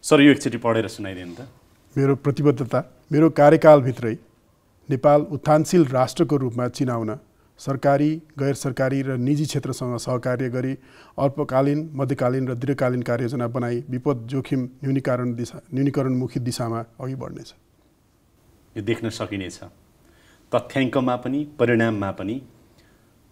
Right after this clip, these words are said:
Speaker 1: जोखिम कम भएको र प्रभावकारी विपदको, विपदको चाहिँ प्रभावकारी व्यवस्थापन भएको हामी देख्नेछौँ तपाईँको
Speaker 2: निश्चय।
Speaker 1: कार्यकालभित्र।
Speaker 2: निश्चय पनि।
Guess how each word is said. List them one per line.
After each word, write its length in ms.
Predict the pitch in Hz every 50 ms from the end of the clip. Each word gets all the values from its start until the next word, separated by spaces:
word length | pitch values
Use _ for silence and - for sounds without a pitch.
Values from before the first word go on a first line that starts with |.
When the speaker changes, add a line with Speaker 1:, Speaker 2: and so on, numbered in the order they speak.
| _ -
Speaker 1:
जोखिम 440 | 95 104 143 139 143 - 139 120 110 -
कम 220 | - 113 113 113
भएको 340 | 92 90 104 101 98 - 147 170 175 - - -
र 60 | 107
प्रभावकारी 600 | - - - 131 147 156 160 160 160 185 185 214
विपदको, 460 | 185 143 131 123 120 127 117 - - 117
विपदको 580 | 110 - 104 101 113 113 139 131 117 - 131
चाहिँ 200 | 110 123 123 135
प्रभावकारी 480 | 117 123 110 120 123 123 - 123 117 110
व्यवस्थापन 540 | 98 104 98 101 95 - - 98 95 98 92
भएको 400 | 85 85 87 85 - 120 120 117 - - _ _ _ _ _ _ _ _
हामी 220 | - 98 98 104
देख्नेछौँ 460 | 95 98 - - 98 85 - - 101 - _ _ _ _ _ _
तपाईँको 260 | - 107 95 120 113 -
Speaker 2:
निश्चय। 80 | 90
Speaker 1:
कार्यकालभित्र। 580 | 95 90 90 87 92 87 85 90 87 - - 101 -
Speaker 2:
निश्चय 280 | 143 127 - - - 113
पनि। 200 | - 101 - -